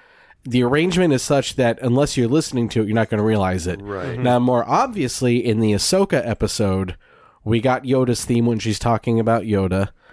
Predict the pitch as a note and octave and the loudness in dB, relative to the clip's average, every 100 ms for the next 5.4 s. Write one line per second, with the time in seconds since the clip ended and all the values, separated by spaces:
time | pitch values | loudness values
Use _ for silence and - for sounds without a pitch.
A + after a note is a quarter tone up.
0 | - _ F#2+ - F3 E3+ C3+ B2+ A#2 G#2+ | -20 _ -4 -2 -2 0 0 0 0 -4
1 | G2 - C#3 C3+ - A2 G2+ F#2+ F#2 F#2 | -6 -2 0 0 -2 -2 2 2 2 2
2 | B2 D3+ D3+ A#2+ B2 A2+ G2+ G2+ C3 C3 | 2 2 0 0 2 2 0 0 0 0
3 | B2+ A#2 A2 - A2+ A2 G#2 F#2+ G2+ - | -2 0 0 -2 0 2 2 2 0 -2
4 | G2 F2+ F2+ - - F2+ E2 - - A2+ | -4 -2 -4 -6 -12 -10 -10 -10 -2 2
5 | C#3+ C#3+ C#3 C3 | 2 0 0 0